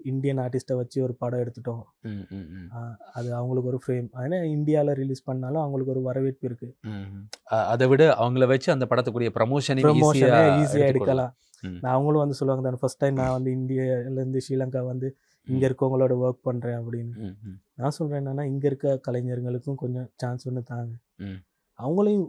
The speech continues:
Speaker 1: ஊக்குவிச்சு அவங்கள வந்து முன்னுக்கு எடுத்தா தானே.
Speaker 2: இல்ல, இப்ப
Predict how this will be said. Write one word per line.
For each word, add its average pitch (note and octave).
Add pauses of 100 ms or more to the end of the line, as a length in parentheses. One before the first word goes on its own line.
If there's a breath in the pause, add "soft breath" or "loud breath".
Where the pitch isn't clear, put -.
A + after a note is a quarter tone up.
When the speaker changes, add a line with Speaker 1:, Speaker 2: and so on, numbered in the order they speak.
Speaker 1:
ஊக்குவிச்சு F#3
அவங்கள E3+
வந்து F3
முன்னுக்கு F3
எடுத்தா D#3
தானே. D#3 (360)
Speaker 2:
இல்ல, F3
இப்ப F#2+